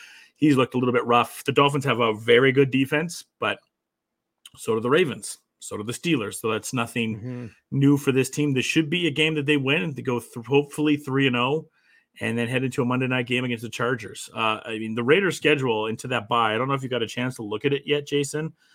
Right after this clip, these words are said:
Speaker 1: and I don't wanna get too hyped up and everything like that, but it's, you know, you have a chance to potentially go undefeated into the bye. You know, you have the
Speaker 2: Yeah.
Speaker 1: Dolphins up, that's a win. You go to L A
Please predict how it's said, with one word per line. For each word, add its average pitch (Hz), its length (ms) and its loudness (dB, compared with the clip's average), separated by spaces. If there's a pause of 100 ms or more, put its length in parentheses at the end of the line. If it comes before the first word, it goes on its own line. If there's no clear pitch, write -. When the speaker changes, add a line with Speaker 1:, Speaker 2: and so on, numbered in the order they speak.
(220)
Speaker 1:
and 160 100 2
I 175 40 6
don't 175 100 6
wanna 160 100 6
get 143 160 2
too 156 160 0
hyped 127 240 2
up 123 160 0
and 117 80 -4
everything 110 260 -4
like 107 160 -4
that, 113 280 2
but 113 160 -2
it's, - 460 2 (440)
you 123 60 -8
know, 120 140 2
you 156 260 6
have 311 140 8
a 185 40 6
chance 165 480 2
to 135 60 -10
potentially 165 460 -4
go 135 180 2
undefeated 131 540 0
into 113 200 -8
the 110 120 -8
bye. 113 420 0
You 110 100 -8
know, 113 120 -2
you 113 240 0
have 113 240 -4
the 110 60 -14
Speaker 2:
Yeah. 135 120 0
Speaker 1:
Dolphins 139 340 0
up, 127 240 -2 (300)
that's 127 260 -2
a 143 60 6
win. 131 340 2 (300)
You 123 540 0
go 135 180 4
to 139 200 4
L 135 220 2
A 135 380 2